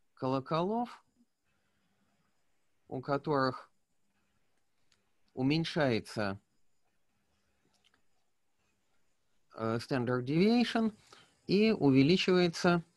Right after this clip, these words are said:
при t, стремящемся к нулю, увеличивается высота максимума. И в конце концов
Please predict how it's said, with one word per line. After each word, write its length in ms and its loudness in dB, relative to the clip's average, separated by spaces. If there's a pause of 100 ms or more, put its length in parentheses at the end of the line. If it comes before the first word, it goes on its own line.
(180)
при 180 0
t, 140 4
стремящемся 680 0
к 100 -8
нулю, 460 2 (380)
увеличивается 760 4
высота 440 2
максимума. 640 2 (260)
И 100 0
в 80 0
конце 340 2
концов 680 0